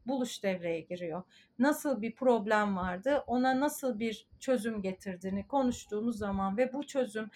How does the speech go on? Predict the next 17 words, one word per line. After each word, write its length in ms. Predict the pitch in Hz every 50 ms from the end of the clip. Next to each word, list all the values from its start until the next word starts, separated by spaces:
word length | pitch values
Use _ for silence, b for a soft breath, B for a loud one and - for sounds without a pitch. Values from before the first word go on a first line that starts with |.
| b b _
gerçekten 760 | - 247 269 302 311 311 - 294 277 - - 254 247 254 247
kimsenin 480 | 233 - 311 285 - - 262 240 226 220 202
getirmediği 680 | 214 247 240 - - 254 247 240 220 196 202 190 185 180
bir 60 | 208
çözümse, 800 | - - - 202 196 190 220 226 214 208 - - 185 175 208 254 b b b b b b b b _
e, 340 | - 220 220 220 214 220 226
o 180 | - - 294 294
zaman 480 | 247 277 247 226 220 233 277 302 302 B B B B B _ _ _ _ _ -
buluş 320 | 226 302 302 320 - -
konuşmaya 600 | - 262 226 208 185 - - - 180 175 170 170
başlıyoruz. 640 | 170 175 185 - - - 196 180 175 175 202 - -
Yani 360 | 285 269 254 233 226 233 233
tasarladığı, 1040 | - 302 302 294 - 294 262 247 240 240 233 233 202 214 226 233 262 285 302 302 302 B B B - - - _ _ -
e, 220 | 233 233 233 240
mesela 440 | 240 254 277 269 - 285 262 262 262 233
bizim 360 | 285 269 262 330 330 320 294
bir 220 | 302 302 302 269